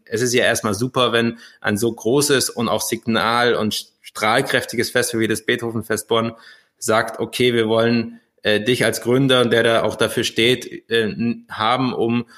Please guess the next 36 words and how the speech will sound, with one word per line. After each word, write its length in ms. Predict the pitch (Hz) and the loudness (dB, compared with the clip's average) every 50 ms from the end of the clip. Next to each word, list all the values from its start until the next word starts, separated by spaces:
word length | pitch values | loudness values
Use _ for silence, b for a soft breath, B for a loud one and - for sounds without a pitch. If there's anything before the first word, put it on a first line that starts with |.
| B B B B B _ - | B B B B B _ -4
ähm, 420 | - 117 117 113 113 113 110 - - _ | -2 0 0 0 0 -2 -4 -4 -6 _
um 180 | - 123 117 110 | -4 -4 0 0
das 240 | 107 110 117 - | 0 0 0 0
mal 180 | - 120 113 110 | -2 -2 -2 -2
zu 140 | - - 117 | -2 -4 -4
skalieren. 720 | - - - 127 113 123 143 165 147 113 101 98 98 98 | -4 -2 0 0 0 2 2 2 2 2 2 0 -2 -2
Und, 380 | - - 104 104 104 101 - - | -4 -4 -2 -2 -2 -4 -4 -10
und 240 | - - 107 107 104 | -8 -6 -4 -2 -2
ich 120 | 110 - | -2 -2
bin 120 | - 143 | -2 0
mir 100 | 143 135 | 2 2
sehr 180 | 117 123 127 135 | 2 2 2 2
sicher, 300 | 131 147 143 - 143 127 | 2 0 0 2 2 2
dass, 360 | - 120 120 - - B B B B B B B B B B B B B B _ _ _ _ - | 2 2 0 0 -2 B B B B B B B B B B B B B B _ _ _ _ -2
ähm, 500 | 135 127 123 123 120 117 113 113 - - _ _ _ _ | 0 2 2 2 0 0 -2 -4 -10 -16 _ _ _ _
dass 180 | - 120 110 - | -4 -2 -2 0
das 480 | - 120 110 - - - - - - - | 0 0 0 0 -2 -4 -6 -8 -10 -4
auch, 460 | - 107 117 101 - - - - - - - _ _ _ _ | -2 -2 -2 -2 -4 -10 -14 -16 -20 -20 -20 _ _ _ _
ähm, 600 | - 110 117 117 117 113 110 113 110 110 98 - - _ _ _ _ _ _ _ - | -6 -4 -2 -2 0 0 0 0 -2 -2 -4 -6 -10 _ _ _ _ _ _ _ -4
andererseits 360 | 117 123 120 107 123 113 - | -2 0 2 2 2 0 0
für 80 | 123 | -2
Podium 340 | 104 - 131 135 139 139 123 | -2 0 2 2 4 4 2
eine 160 | 117 113 113 | 2 2 0
gute 220 | 110 120 120 123 113 | 0 0 0 0 2
Sache 260 | - 120 113 117 127 | 2 0 0 0 2
sein 220 | 120 117 117 117 | 2 2 2 2
wird, 180 | 117 120 117 - | 2 0 2 0
denn 160 | 113 107 110 | 0 0 2
wir 100 | 110 110 | 0 2
werden 280 | 107 110 110 113 117 104 | 2 2 2 2 0 0
dort 180 | 107 107 107 | 0 0 -2
auch 220 | - - 110 107 113 | -2 -2 -2 -2 0
eine 140 | 110 110 104 | -2 -2 0
tolle 200 | - 117 113 110 | 2 2 2 2
Lösung 360 | 107 110 117 110 120 117 107 | 2 2 2 2 0 -2 -2
finden, 600 | - - 117 117 - - 107 107 98 - - | -2 -2 -2 -2 -2 -2 -2 -4 -4 -6 -12